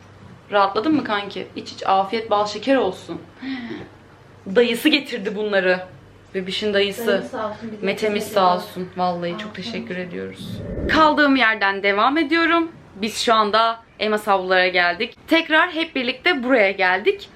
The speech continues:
Speaker 1: Burla gelecek arkadaşımız. Onu da bekliyoruz şimdi. Tabii o sırada şimdi şöyle bir ortalığı toparlıyoruz. Ondan sonra gene çay, kahve, muhabbet, sohbet derken vaktin nasıl geçtiğini anlamayacağız.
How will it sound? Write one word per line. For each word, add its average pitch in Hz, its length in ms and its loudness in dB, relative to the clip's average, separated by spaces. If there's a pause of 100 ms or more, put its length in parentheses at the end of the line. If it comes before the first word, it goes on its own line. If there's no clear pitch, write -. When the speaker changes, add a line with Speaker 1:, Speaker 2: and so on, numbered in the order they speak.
(160)
Speaker 1:
Burla 240 300 4
gelecek 202 460 0
arkadaşımız. 214 840 -2 (180)
Onu 220 200 2
da 202 100 2
bekliyoruz 185 480 2
şimdi. 214 420 -2 (400)
Tabii 214 160 -6
o 220 80 -2
sırada 226 240 -6
şimdi 233 320 -6
şöyle 226 280 -2
bir 269 80 -2
ortalığı 208 440 -2
toparlıyoruz. 196 840 -2 (460)
Ondan 240 240 4
sonra 214 220 -4
gene 220 340 0 (300)
çay, 214 280 0
kahve, 214 380 -2
muhabbet, 247 520 0
sohbet 240 440 -2
derken 214 320 0
vaktin 196 260 -2
nasıl 220 220 -6
geçtiğini 214 380 0
anlamayacağız. 220 560 2